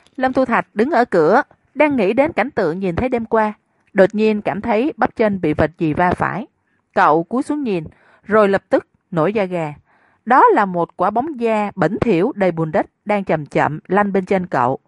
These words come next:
Lâm Thu Thạch nhìn theo hướng bóng lăn, thấy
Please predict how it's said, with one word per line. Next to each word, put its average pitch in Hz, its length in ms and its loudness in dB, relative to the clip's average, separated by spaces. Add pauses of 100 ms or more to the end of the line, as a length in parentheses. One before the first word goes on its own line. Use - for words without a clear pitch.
(640)
Lâm 294 160 2
Thu 294 80 2
Thạch 208 200 0
nhìn 170 300 -2
theo 214 180 0
hướng 254 220 0
bóng 269 140 2
lăn, 254 220 0 (500)
thấy 247 420 2